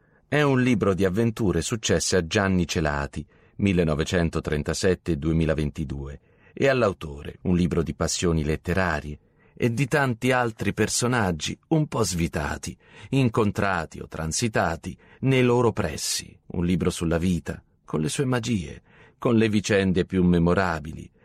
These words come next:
e il cammino fatale verso la fine, quando il tempo concesso scade. È la storia della loro amicizia, un po' divertente, un po' struggente,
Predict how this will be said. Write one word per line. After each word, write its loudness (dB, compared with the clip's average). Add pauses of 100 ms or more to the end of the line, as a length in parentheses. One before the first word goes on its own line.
(140)
e 2
il 0
cammino 2
fatale -6 (120)
verso -4
la -2
fine, -10 (320)
quando 2
il 0
tempo 2
concesso -2
scade. -10 (580)
È 0
la 2
storia 2
della 4
loro 6
amicizia, -4 (180)
un 0
po' 0
divertente, 0 (120)
un 2
po' 0
struggente, -8